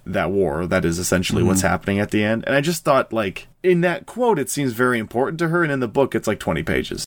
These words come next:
Speaker 2: Yeah.
Speaker 1: I thought that was, that was interesting.
Speaker 2: Well, and I think it, maybe it's part of, like, you know, the ideas.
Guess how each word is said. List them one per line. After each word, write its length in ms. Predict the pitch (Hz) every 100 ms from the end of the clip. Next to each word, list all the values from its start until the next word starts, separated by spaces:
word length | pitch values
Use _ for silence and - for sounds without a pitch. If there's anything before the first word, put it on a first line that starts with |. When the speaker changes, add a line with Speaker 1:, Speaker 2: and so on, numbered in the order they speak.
| -
Speaker 2:
Yeah. 180 | 107 110
Speaker 1:
I 60 |
thought 160 | 117 113
that 120 | 101
was, 340 | 90 90 85 - - - - - - -
that 120 | 101
was 120 | 98
interesting. 460 | 98 92 - - 135
Speaker 2:
Well, 220 | 156 156
and 160 | 160 175
I 40 |
think 300 | 190 143 - -
it, 360 | - 110 - 131
maybe 300 | 151 143 123
it's 120 | 107
part 280 | - 123 107
of, 60 |
like, 120 | 110
you 80 | 107
know, 140 | 107 107
the 80 | 107
ideas. 960 | 107 95 101 110 107 98 92 - -